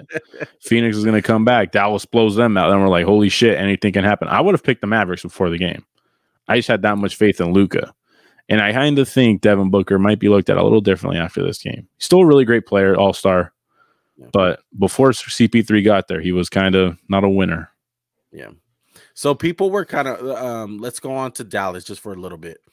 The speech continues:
Speaker 1: Yeah.
Speaker 2: Uh, people were on this whole Dallas Maverick train as far as not being a good team, but I did hear a lot of talks before the season talking about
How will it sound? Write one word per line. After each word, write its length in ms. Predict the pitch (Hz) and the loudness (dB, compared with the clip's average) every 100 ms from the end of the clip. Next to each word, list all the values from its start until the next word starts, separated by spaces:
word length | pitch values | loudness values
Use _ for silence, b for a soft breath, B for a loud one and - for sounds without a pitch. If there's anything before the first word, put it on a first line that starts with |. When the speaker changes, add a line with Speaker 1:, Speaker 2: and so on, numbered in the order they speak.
| - | -2
Speaker 1:
Yeah. 200 | 175 104 _ _ _ | -2 -2 _ _ _
Speaker 2:
Uh, 340 | 113 110 104 95 | -6 -4 -4 -8
people 300 | - 123 165 165 | -14 -12 -8 -6
were 160 | 151 | -8
on 580 | 98 113 120 120 117 107 _ _ _ _ _ | -6 -6 -6 -8 -12 -18 _ _ _ _ _
this 200 | 110 101 | -12 -10
whole 380 | - 113 110 98 87 _ - | -6 -6 -6 -8 _ _ -10
Dallas 440 | 110 110 113 - | -6 -6 -8 -12
Maverick 540 | 98 98 101 95 98 - | -12 -10 -10 -12 -16 -18
train 480 | - 95 92 90 | -18 -16 -16 -18
as 240 | 78 101 98 | -18 -16 -14
far 280 | 127 139 143 | -6 -4 -4
as 180 | 131 - b b b b - | -8 -14 b b b b -16
not 480 | 156 185 196 185 - _ _ _ _ 104 | -6 -2 -2 -4 -10 _ _ _ _ -16
being 380 | 143 160 160 139 | -8 -6 -6 -6
a 60 | 107 | -10
good 320 | 104 135 120 | -8 -8 -8
team, 420 | - 127 135 139 - | -14 -12 -12 -14 -12
but 320 | 113 110 - _ | -10 -10 -14 _
I 140 | 110 117 | -12 -12
did 300 | 104 143 143 | -10 -10 -10
hear 260 | - 151 | -12 -10
a 80 | 131 | -10
lot 300 | 104 104 113 | -8 -10 -10
of 100 | 107 | -14
talks 420 | - 104 95 - | -12 -10 -10 -16
before 420 | - 92 - 101 98 | -20 -20 -20 -18 -18
the 100 | 92 | -18
season 560 | - 98 87 85 76 _ _ _ _ _ _ | -20 -20 -20 -20 -20 _ _ _ _ _ _
talking 340 | - 107 - 101 | -8 -8 -8 -14
about 400 | 95 101 95 | -10 -8 -8